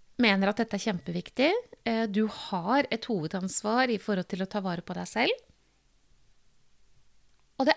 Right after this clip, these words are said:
er også sånn at hvis du skal komme frem med ditt viktige budskap i forhold til dine barn eller barna, så må du gå foran som et godt eksempel.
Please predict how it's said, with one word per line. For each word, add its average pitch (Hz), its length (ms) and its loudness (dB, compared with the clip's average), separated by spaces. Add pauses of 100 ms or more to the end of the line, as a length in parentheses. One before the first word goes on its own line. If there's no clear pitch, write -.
er 254 400 2
også 277 240 -2
sånn 349 320 2
at 254 80 -6
hvis 254 160 -4
du 240 80 0
skal - 240 -10
komme 185 480 -2
frem 262 420 2
med 240 140 2
ditt 240 160 -6
viktige 233 840 -2
budskap 285 760 2
i 247 40 0
forhold 208 440 -4
til 226 300 6 (340)
dine 226 320 2
barn 262 400 2
eller 240 400 2 (340)
barna, 190 460 0 (880)
så 339 180 2
må 226 460 8
du 294 100 0
gå 254 240 0
foran 254 560 2
som 214 240 0
et 214 140 -6
godt - 180 -6
eksempel. - 540 -6